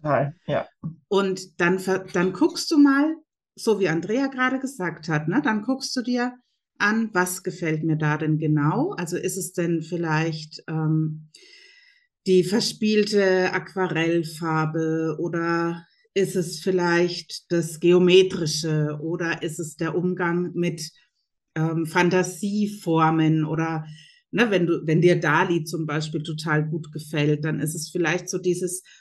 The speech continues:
Speaker 2: Surreale. Und, ähm, dann überlegst du dir, wie du diese drei Dinge, die dir aus diesen drei Bildern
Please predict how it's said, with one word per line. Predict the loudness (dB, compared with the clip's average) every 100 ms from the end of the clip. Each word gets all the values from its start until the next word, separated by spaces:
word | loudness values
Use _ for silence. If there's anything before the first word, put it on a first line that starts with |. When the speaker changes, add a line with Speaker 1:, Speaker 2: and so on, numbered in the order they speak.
| -12
Speaker 2:
Surreale. | -2 2 2 2 0 0 0 0 -2 -2 -8 -16 -20 -20 -20 -4
Und, | 0 2 0 -2 -6
ähm, | -4 -2 -2 -4 -10 _ _ _ _ _ _ _ _ _ -8
dann | -2 -2
überlegst | -2 -2 0 -2 -4 -10
du |
dir, | -4 -2 -2 -2
wie | -4 -4
du | -4
diese | -8 -4 -4 -4 -10
drei | -12 -8 -2 0 0 0 -4 -14 _ _ _ _ _ _ _ _
Dinge, | 2 4 4 0 -4 -16 _ _ _ _ -6
die |
dir | 0 0 -2
aus | -6
diesen | -6 -4 -4
drei | 0 2 2 2
Bildern | 2 2 2 -2 -8